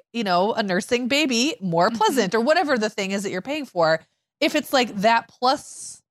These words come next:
Speaker 1: you're doing a lot of things outside the house, then maybe it just becomes an expense and a drain that you don't need. So
Speaker 2: Right.
Speaker 1: there's just a lot of, like, you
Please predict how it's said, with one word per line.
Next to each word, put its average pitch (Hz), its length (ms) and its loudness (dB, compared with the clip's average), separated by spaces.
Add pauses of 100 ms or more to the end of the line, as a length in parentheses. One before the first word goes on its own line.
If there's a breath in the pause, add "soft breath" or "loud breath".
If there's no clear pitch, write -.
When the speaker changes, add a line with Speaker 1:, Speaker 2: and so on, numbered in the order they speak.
(420)
Speaker 1:
you're 202 160 0
doing 208 240 -2
a 202 40 -4
lot 196 120 4
of 190 60 -2
things 185 200 -6
outside 170 400 0
the 170 80 -2
house, 160 300 0
then 208 140 -4
maybe 208 260 0
it 160 60 -4
just 175 160 -12
becomes 165 300 -6
an 160 60 -10
expense 147 440 -8
and 156 120 -8
a 143 40 -6
drain 143 320 -6
that - 80 -10
you 143 100 -4
don't 131 220 -8
need. - 200 -20
So 208 400 2
Speaker 2:
Right. - 240 -12
Speaker 1:
there's 262 120 -6
just 359 140 -4
a 302 60 4
lot 190 400 4
of, 185 160 -4
like, 165 420 -4 (800)
you 180 220 -4